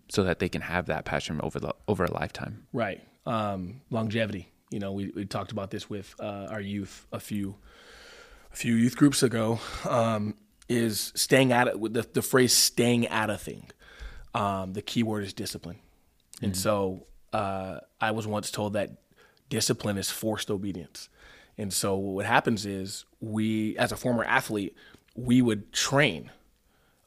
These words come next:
Speaker 2: at very high levels so that when we were in the game, it became natural, even if we didn't feel like it. And so I was told that if you are disciplined, when you do, when your feelings say no,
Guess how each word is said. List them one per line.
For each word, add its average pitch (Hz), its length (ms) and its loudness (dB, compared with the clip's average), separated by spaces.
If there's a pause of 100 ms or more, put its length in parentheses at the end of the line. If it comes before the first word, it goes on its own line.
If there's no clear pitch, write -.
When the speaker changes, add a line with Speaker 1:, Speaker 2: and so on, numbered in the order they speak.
(120)
Speaker 2:
at 113 160 2
very 113 260 2
high 117 200 2
levels - 560 -4 (420)
so - 180 -4
that 107 200 2
when 110 120 0
we 107 80 2
were 107 80 0
in 113 160 0
the 104 80 -2
game, 101 500 0 (120)
it 110 100 -6
became 98 320 -6
natural, 82 460 -10 (460)
even 131 240 6
if 139 120 6
we 127 80 6
didn't 120 200 2
feel 120 180 0
like 82 240 -6
it. - 160 -12 (640)
And 110 100 -2
so 117 160 4
I 110 60 6
was 107 160 0
told 143 260 8
that 107 280 0 (960)
if 120 220 0
you 123 160 6
are 110 80 2
disciplined, 98 720 4 (480)
when 117 180 0
you 110 240 2 (220)
do, 139 160 -4
when 117 200 0
your 107 140 0
feelings 143 640 6
say 110 260 4
no, 107 760 6